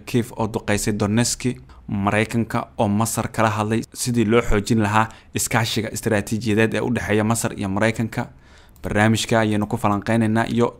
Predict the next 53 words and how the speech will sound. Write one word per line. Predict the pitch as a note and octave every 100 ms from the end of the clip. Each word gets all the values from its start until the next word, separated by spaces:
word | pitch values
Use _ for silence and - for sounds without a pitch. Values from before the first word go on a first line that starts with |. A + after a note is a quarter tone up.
| -
Japan | G2+ A#2 A2+ -
oo | G#2
daaha | A2+ G#2+ G#2
ka | -
qaaday | - G#2 A2+
istiraatiijiyad | - G#2+ G2+ G2 G2+ G#2+ A2
difaac | A2 - A#2 A#2 -
oo | -
aan | G#2+ G#2
horey | G2+ A2+
loo | A2
arag, | A2+ A2+ - - -
iyo | - G#2
mid | A#2 -
ka | A2
mid | G#2+
ah | A2+
qodobada | - G#2 G2 A2+
istiraatiijiyadan | G#2+ - G2+ F#2+ A2 G#2 A#2 A2 A#2 A#2 - -
oo | G#2+ G2+
durbaba | A2 G#2+ A2
ay | - G2+
ka | -
hor | A2
timid | - A2+ A#2 - - - -
Kuuriyada | - B2+ A#2 A2
Koonfureed. | - G#2+ - A#2 C3 - - -
Mar | A2
kale | - G2+
soo | - G#2+
dhawaada. | G2+ G2 F#2 - - - -
Daawada | G#2 G2+
fadlan, | A2+ A2+ - -
haddaad | - D#3 A#2+
nagu | G#2
cusubtahay | F#2+ G2+ G2
nagu | G#2
soo | G#2+
biir, | G#2 A#2 - - - -
channelka | A2 G2+
subscribe | - - A#2+ G#2+
noo | A2
saar, | A2 G#2+
furo | G#2 A2+
gambaleelka | A2 G2+ A2 -
si | A2+
aad | A2
u |
noqoto | A2 G2+ - B2
daawadeenna | A#2 G#2 A2 G#2 G#2
ugu | A2+
horreeya. | G#2 G#2 A2
Mahadsanid. | G2 F#2+ B2 A#2+